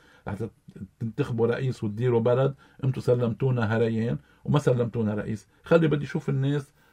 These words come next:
لمين رح ترجع تصوت، لوزراء العتمة، لوزراء الميليشيا،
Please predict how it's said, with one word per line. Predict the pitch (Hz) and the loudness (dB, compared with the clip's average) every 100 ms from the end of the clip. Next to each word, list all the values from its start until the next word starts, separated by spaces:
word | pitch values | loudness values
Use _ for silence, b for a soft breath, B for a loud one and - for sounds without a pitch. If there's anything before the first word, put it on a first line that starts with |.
| - | 0
لمين | 127 135 | 2 2
رح | 107 | -2
ترجع | 123 110 | -2 -2
تصوت، | 107 - 110 104 110 | -4 -4 -2 -2 -2
لوزراء | 117 120 113 101 | -2 0 0 0
العتمة، | 120 170 165 151 147 139 - _ _ _ | 0 0 0 0 0 -4 -8 _ _ _
لوزراء | 98 107 120 123 117 | 0 2 4 4 4
الميليشيا، | 113 113 120 175 - 160 135 131 | 4 2 2 0 0 0 0 -2